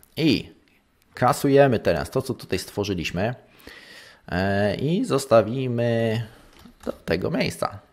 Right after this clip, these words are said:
Zmienne te skasujemy, zostawimy tylko hosts i tasks.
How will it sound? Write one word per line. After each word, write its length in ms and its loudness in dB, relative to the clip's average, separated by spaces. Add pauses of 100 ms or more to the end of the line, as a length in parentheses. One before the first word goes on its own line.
(1600)
Zmienne 420 2
te 140 2
skasujemy, 680 0
zostawimy 540 6
tylko 580 6
hosts 680 8
i 260 2
tasks. 400 0